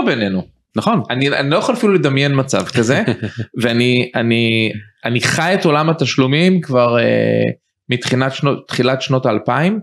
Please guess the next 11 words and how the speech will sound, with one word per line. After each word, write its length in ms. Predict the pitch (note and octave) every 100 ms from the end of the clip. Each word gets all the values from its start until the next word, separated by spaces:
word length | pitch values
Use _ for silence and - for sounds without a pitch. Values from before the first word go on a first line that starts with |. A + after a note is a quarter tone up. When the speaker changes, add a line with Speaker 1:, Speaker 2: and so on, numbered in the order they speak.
| - _ _ _ _ -
Speaker 1:
אה, 880 | A2 A2 A2 A2 A2 G#2+ G#2+ G#2+ G#2+ - A2+ G2
ו-, 60 | - - G2+
ומאז 720 | A#2 A2+ A2+ A2 G#2+ A#2 C3+
שכל 340 | - - C#3+
הנושא 320 | C#3 - C#3+
של 180 | C3+ B2+
C 220 | A#2 C3+
B 40 | B2+
D 40 |
C 240 | B2 A#2 C#3+ C3+ C3
הגיע, 500 | G#2+ C3 D#3+ D3+ E3